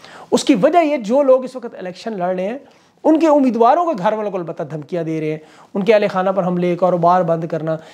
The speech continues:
लेकिन जो ही इलेक्शन के दिनों तक लोग बर्दाश्त करेंगे, उन्हें पता है लोगों को एक दफ़ा इलेक्शन जीत गए तो सब ठीक कर लेंगे। ये मायूसी की मुहिम नज़रअंदाज करनी है,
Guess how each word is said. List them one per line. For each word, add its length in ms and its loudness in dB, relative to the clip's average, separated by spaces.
लेकिन 280 4
जो 300 2
ही 140 4
इलेक्शन 400 0
के 120 -4
दिनों 340 0
तक 160 2
लोग 200 -2
बर्दाश्त 420 -2
करेंगे, 360 -4
उन्हें 200 2
पता 220 2
है 80 4
लोगों 260 -2
को 120 -2
एक 360 -2
दफ़ा 180 2
इलेक्शन 400 -4
जीत 260 -2
गए 140 -2
तो 100 -8
सब 420 -4
ठीक 220 -2
कर 160 2
लेंगे। 240 -12
ये 60 4
मायूसी 400 0
की 80 -2
मुहिम 380 0
नज़रअंदाज 760 4
करनी 300 -12
है, 240 -20